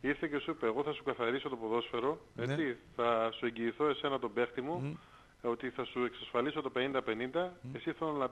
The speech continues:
Speaker 1: μπεις μέσα, θα είσαι πληρωμένος, θα έχεις τα αργομετρικά σου, θα έχεις την αποθεραπεία σου, θα μπαίνεις μετά την προπόνηση στην κατάψυξη, θα βγαίνεις, θα έχεις μοντέρνο γήπεδο, θα έχεις τα
Speaker 2: Ναι.
Speaker 1: πάντα.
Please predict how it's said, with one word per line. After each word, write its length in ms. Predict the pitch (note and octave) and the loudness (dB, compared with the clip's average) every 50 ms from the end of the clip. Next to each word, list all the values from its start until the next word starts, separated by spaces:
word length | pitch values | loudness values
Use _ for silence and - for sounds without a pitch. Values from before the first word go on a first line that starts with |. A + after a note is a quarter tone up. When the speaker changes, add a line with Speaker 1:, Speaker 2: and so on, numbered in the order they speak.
| - - | -2 -4
Speaker 1:
μπεις 200 | C#3 C#3+ C3+ B2+ | -4 -4 -2 -2
μέσα, 360 | A2+ A#2+ C3 B2+ - F3 E3 | 0 0 -2 0 0 0 0
θα 100 | - D3+ | 2 0
είσαι 140 | D3 - D3 | 0 0 -2
πληρωμένος, 760 | - C#3 C3 A#2+ A2+ G#2+ G#2+ A#2 C3 C#3+ E3 F3 E3 - - - - - - - - - - - | 0 2 6 6 6 6 4 2 0 0 0 -2 -4 -6 -12 -18 -20 -20 -20 -20 -20 -20 -12 0
θα 100 | - B2+ | 2 4
έχεις 200 | C3+ C3+ C#3 C3+ - - | 4 4 0 -4 0 2
τα 60 | C3 | 2
αργομετρικά 640 | A#2 A2 A2 G#2+ A2 G#2+ G2+ G2 - A#2+ A#2+ D3 D3 | 2 2 2 -2 -2 -2 -4 -2 0 2 2 2 2
σου, 140 | - - - | 0 -4 0
θα 80 | - C3+ | 0 0
έχεις 240 | C3 B2+ C#3 B2+ - - - - - | 0 0 -4 -8 -8 -12 -16 -12 -4
την 100 | A#2+ A#2 | -2 -2
αποθεραπεία 640 | A2+ A#2 A2 A#2+ A#2 G#2+ G#2+ G#2+ - C3+ C3+ B2+ | -2 -2 -2 -2 0 0 0 0 2 2 2 2
σου, 420 | - - B2 A2+ A2+ A2 G#2 G2+ - - - - - - - - | 0 -2 -2 -2 -2 -2 -4 -6 -10 -16 -20 -20 -20 -20 -4 -2
θα 100 | A#2+ G#2+ | -2 0
μπαίνεις 240 | G#2+ C3 C3+ B2 | 2 0 0 0
μετά 140 | A#2 B2+ C3 | 0 0 0
την 100 | B2+ A#2+ | 0 0
προπόνηση 380 | A#2+ A#2 A#2 B2+ C3 C3 B2+ - | 0 0 0 0 0 0 0 -4
στην 120 | - A#2+ | -6 -2
κατάψυξη, 480 | - A2 G#2+ - C#3 C3 - - - B2 | -2 0 2 4 2 2 2 -2 -4 -2
θα 100 | A#2+ G#2+ | -2 0
βγαίνεις, 220 | G#2+ C3 C3 A#2+ - | 0 -2 -4 -2 -2
θα 60 | C#3 | -2
έχεις 140 | C3 A#2+ - | -4 -2 -2
μοντέρνο 480 | B2+ A#2 A#2 A2 A#2+ C3 C3 C3 B2 A#2 | -4 -4 -2 2 2 2 2 2 0 -2
γήπεδο, 320 | A2 C3 C3 C3 B2+ A#2 - | -2 -4 -4 -2 -4 -4 -4
θα 80 | C#3+ | -4
έχεις 120 | C#3 - - | -6 -4 -4
τα 100 | - G#2+ | -4 -2
Speaker 2:
Ναι. 80 | B2 C3 | 0 2
Speaker 1:
πάντα. 320 | C3 A2 D#3+ F3+ G3 G3 | 2 2 2 0 0 -2